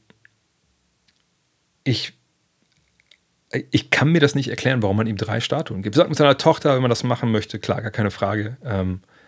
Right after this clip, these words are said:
aber wenn wir jetzt bei den zwei Statuen, zwei Statuen für ihn, ich, ich, ich denke einfach, ich, ich, ich verstehe nicht, warum das, warum das nötig ist.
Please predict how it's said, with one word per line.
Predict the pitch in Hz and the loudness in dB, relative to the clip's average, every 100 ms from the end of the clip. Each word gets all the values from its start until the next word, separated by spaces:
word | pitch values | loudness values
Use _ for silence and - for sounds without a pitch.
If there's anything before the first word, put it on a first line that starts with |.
| _ _ _ _ | _ _ _ _
aber | 117 107 104 - _ - | 4 4 4 -2 _ 2
wenn | |
wir | 120 | 4
jetzt | 110 | 4
bei | 107 | 2
den | |
zwei | 101 113 | 2 0
Statuen, | 113 101 101 | 0 -4 0
zwei | 117 139 | 2 2
Statuen | - 113 131 120 | 2 0 -2 -4
für | - 143 | -6 -4
ihn, | 117 113 110 - - - - - - _ | -2 -2 -4 -8 -18 -18 -18 -20 -20 _
ich, | - - - | -20 -20 -18
ich, | - - | -18 -14
ich | - - | -10 -2
denke | 113 - | 0 0
einfach, | 110 - - - | -2 -4 -12 -14
ich, | - - | -14 -14
ich, | - - | -18 -14
ich | - | -12
verstehe | - - - 113 | -6 -6 0 0
nicht, | 175 - | 0 0
warum | 104 131 | 0 0
das, | 117 | -2
warum | 123 123 110 110 | -4 -4 -6 -4
das | 113 123 | -4 -2
nötig | - - 98 | -4 -6 -12
ist. | - | -18